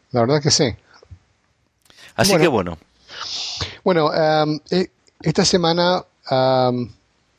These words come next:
Speaker 1: <laughs> bueno, el, eh, el fin de semana pasado, este fin de,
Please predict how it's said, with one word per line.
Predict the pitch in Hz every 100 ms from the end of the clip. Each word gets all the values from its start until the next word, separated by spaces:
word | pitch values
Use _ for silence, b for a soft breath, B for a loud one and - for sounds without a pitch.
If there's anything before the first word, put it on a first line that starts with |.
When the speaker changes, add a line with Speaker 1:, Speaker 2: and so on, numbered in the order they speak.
| _
Speaker 1:
<laughs> | - - 131 85 _ - - - - _ _ -
bueno, | 156 143
el, | 139 -
eh, | 156 143 143 143 143 -
el | 147 143
fin | 202 208
de |
semana | 185 196 175 160
pasado, | 147 123 147 127 120 135 147
este | 123 143
fin |
de, | 139